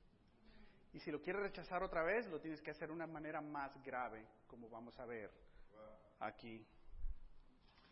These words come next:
Versículo cinco. Cuando salió Jesús,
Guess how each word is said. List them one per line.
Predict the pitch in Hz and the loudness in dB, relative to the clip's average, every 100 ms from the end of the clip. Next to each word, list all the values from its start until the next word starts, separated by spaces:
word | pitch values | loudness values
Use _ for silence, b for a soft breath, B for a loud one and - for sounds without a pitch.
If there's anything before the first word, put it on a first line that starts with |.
| b b b b b b - - - _ _ - - - - - | b b b b b b -20 -20 -20 _ _ -20 -20 -20 -12 -2
Versículo | 151 180 180 | 0 6 6
cinco. | 190 196 175 - | 8 6 8 6
Cuando | 196 196 | 8 8
salió | 185 196 220 | 12 12 12
Jesús, | 226 220 226 226 | 12 8 8 6